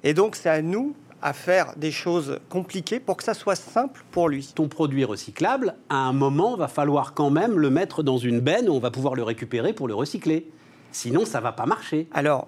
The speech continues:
Speaker 1: on a différentes options. Aujourd'hui, euh, dès, dès l'année dernière, on a lancé les premières coques de téléphone biodégradables qui peuvent se
Speaker 2: <laughs> Sans
Speaker 1: décomposer
Speaker 2: déconner.
Speaker 1: <laughs> intégralement en l'espace de quelques mois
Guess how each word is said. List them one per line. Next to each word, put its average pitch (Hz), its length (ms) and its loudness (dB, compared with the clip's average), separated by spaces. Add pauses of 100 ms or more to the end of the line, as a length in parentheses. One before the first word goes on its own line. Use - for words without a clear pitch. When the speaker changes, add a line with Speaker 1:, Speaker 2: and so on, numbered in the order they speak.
(120)
Speaker 1:
on 151 200 2
a 180 200 2 (100)
différentes 165 640 2
options. 143 480 -2
Aujourd'hui, 170 600 0 (140)
euh, 123 260 0 (200)
dès, 180 220 4
dès 156 220 -2
l'année 151 240 2
dernière, 143 400 2
on 160 100 4
a 147 80 4
lancé 147 360 0
les 165 120 0
premières 180 480 -2
coques 202 220 0
de 156 100 -2
téléphone 160 600 0 (500)
biodégradables 151 920 0 (500)
qui 165 120 -2
peuvent 180 260 4
se - 180 -8 (140)
Speaker 2:
<laughs> - 120 -20
Sans - 160 -10
Speaker 1:
décomposer 190 880 4
Speaker 2:
déconner. 254 320 0 (320)
Speaker 1:
<laughs> 240 340 -4
intégralement 196 960 4 (760)
en 160 220 8
l'espace 185 400 2
de 180 80 0
quelques 254 320 0
mois 226 300 4